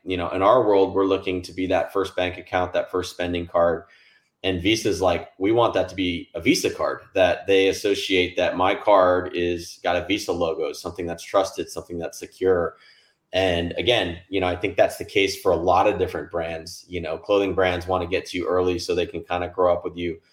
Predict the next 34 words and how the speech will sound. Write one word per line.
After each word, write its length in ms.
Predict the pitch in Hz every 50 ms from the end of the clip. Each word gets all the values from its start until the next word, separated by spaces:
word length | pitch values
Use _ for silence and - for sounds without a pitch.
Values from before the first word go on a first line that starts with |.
| _ _ _ _ _ _ _ _ _
With 160 | - 98 92 -
Step, 400 | - - - 110 107 98 - 104
we 80 | 98
wanna 240 | 95 95 95 95 92
get 200 | 87 92 - -
to 120 | - - 92
you 140 | 87 - -
early 320 | 90 92 90 90 90 87
so 240 | 87 - - 92 87
we 140 | 85 87 85
can 180 | - 90 85
grow 180 | 85 90 90 87
with 140 | 85 85 87
you 100 | 85 82 -
each 160 | 87 87 87
step 280 | - - - 87 85 -
of 60 | 85
your 140 | 87 85 82
financial 480 | - 82 82 87 85 87 - - 80
journey. 420 | 76 - 87 87 85 82 82 80 - _ - - _ _ _ _ _ _ -
Um, 420 | 90 90 90 85 85 82 82 - - _ _
food 480 | - - - - 123 123 123 120 107
brands, 460 | 110 104 101 98 95 92 90 87 85 85
water 360 | 95 104 110 113 113 110 107
brands, 460 | 95 92 98 95 92 92 90 87 85
like, 180 | 87 85 82 - _ _
they 120 | 104 98
want 460 | 98 98 87 95 98 104 107 - - -
to 160 | - 107 95
get 240 | 92 95 92 92 -
to 100 | - 92
this, 520 | 85 92 90 87 - - - - - _ _ _ _ _
you 160 | - 87 92
know, 420 | 87 85 80 78 78 80 80 78